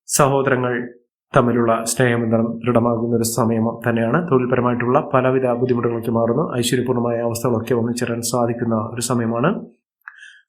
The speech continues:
നല്ലൊരു വിവാഹബന്ധം ലഭിക്കാവുന്ന ഒരു സമയമാണ് ഈ നക്ഷത്രക്കാരുടെ ജീവിതത്തിൽ ഉണ്ടാകുന്നത്. അടുത്ത നക്ഷത്രം എന്ന് പറയുന്നത് അത്തമാണ്. അത്തം നക്ഷത്രക്കാർക്ക് ദമ്പതികൾ തമ്മിലുള്ള സ്നേഹബന്ധം ദൃഢമാകുകയും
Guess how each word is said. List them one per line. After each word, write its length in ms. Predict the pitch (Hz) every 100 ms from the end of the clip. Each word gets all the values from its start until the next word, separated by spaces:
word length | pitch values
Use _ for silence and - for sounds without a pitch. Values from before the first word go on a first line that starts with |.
| -
നല്ലൊരു 240 | 143 151
വിവാഹബന്ധം 480 | 143 135 123 120 120
ലഭിക്കാവുന്ന 760 | 120 117 120 120 117 120 165 -
ഒരു 80 | 131
സമയമാണ് 840 | 131 - 120 120 117 120 120 180 139
ഈ 60 |
നക്ഷത്രക്കാരുടെ 560 | 123 120 120 120 117 117
ജീവിതത്തിൽ 280 | 117 117 123
ഉണ്ടാകുന്നത്. 560 | 113 117 110 110 104 - _ _ _ -
അടുത്ത 440 | 135 127 131 127 120
നക്ഷത്രം 340 | 123 131 120
എന്ന് 140 | 120
പറയുന്നത് 300 | 113 113 117
അത്തമാണ്. 540 | 165 - - 120 113 110 - - _ _
അത്തം 220 | - 147 135
നക്ഷത്രക്കാർക്ക് 680 | 127 127 123 120 117 165
ദമ്പതികൾ 380 | 131 131 131 131 127 127
തമ്മിലുള്ള 420 | 123 123 123 165
സ്നേഹബന്ധം 600 | - 131 120 123 120 120
ദൃഢമാകുകയും 760 | 123 120 120 110 120 185 -